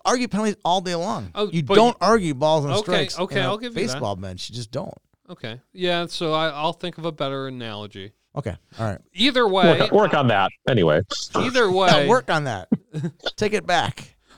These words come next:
Speaker 2: Okay, you guys go tell me about this score. Let me <laughs> workshop some analogies
Speaker 1: Oh, you
Speaker 2: here.
Speaker 1: mean the Andover? Why is that again?
Speaker 2: Yeah.
Speaker 1: Um,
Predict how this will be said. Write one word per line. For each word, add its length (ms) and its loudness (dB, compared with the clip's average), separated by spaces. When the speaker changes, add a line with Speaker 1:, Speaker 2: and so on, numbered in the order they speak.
Speaker 2:
Okay, 160 -8
you 200 -6
guys 760 6
go 460 6
tell 180 2
me 120 4
about 280 4
this 180 2
score. 540 8
Let 160 2
me 220 4
<laughs> 140 -4
workshop 760 6
some 300 -2
analogies 440 4
Speaker 1:
Oh, 60 6
you 200 2
Speaker 2:
here. 220 4
Speaker 1:
mean 80 -2
the 160 -2
Andover? 420 -2
Why 140 2
is 80 0
that 120 -2
again? 160 0
Speaker 2:
Yeah. 220 4
Speaker 1:
Um, 520 0